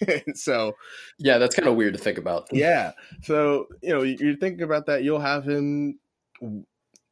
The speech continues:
Speaker 1: fully throughout his prime, right? You're, you know, the next four years, next four to five years, basically his prime. And, um, unless something crazy happens, like, he's gonna be on that team.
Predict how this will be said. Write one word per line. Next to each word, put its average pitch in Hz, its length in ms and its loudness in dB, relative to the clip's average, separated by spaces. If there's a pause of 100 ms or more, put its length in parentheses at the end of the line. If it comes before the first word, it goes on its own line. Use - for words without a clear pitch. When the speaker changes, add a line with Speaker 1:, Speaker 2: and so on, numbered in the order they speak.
(500)
Speaker 1:
fully 202 400 0
throughout 113 400 0 (120)
his 107 440 -8 (920)
prime, 107 420 -6 (180)
right? 113 400 -4
You're, 113 260 -6 (200)
you 123 120 -10
know, 110 140 -4
the 113 160 -6
next 117 220 -6
four 120 320 -2
years, 117 480 -2
next 117 160 -8
four 123 180 -4
to 120 60 -4
five 113 300 -4
years, 117 260 -4
basically 110 340 -6
his 107 120 -10
prime. 110 440 -2
And, 107 240 -6 (380)
um, 104 380 -4
unless 110 240 -6
something 104 280 -8
crazy 110 360 -6
happens, 107 540 -8
like, 95 280 -6
he's 101 360 -12
gonna 101 180 -8
be 98 140 -4
on 95 180 -6
that 90 200 -8
team. 107 300 -12